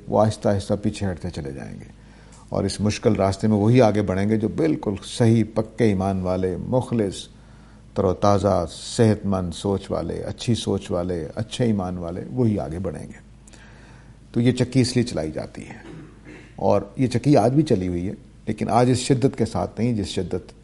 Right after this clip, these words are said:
में इस आयत में बयान हुई है। आज भी अल्लाह ताला यही कर रहे हैं, मुश्किलें दे रहे हैं, आसानियाँ दे रहे हैं।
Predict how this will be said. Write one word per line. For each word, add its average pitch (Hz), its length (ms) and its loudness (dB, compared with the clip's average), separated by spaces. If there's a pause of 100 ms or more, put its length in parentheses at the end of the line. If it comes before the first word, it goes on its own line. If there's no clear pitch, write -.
(180)
में 92 120 -4
इस - 180 -6
आयत 92 280 -2 (160)
में 87 220 -6
बयान 87 220 -6
हुई 113 200 0
है। 85 140 -4 (1080)
आज 107 180 2
भी 139 120 4
अल्लाह 123 180 2
ताला 139 160 -2
यही 123 160 0
कर 117 160 -2
रहे 117 180 -4
हैं, 107 140 -8 (680)
मुश्किलें 107 380 0
दे 92 140 2
रहे 92 140 -2
हैं, 92 80 -2
आसानियाँ 107 500 0
दे 90 160 -2
रहे 87 160 -4
हैं। 80 240 -8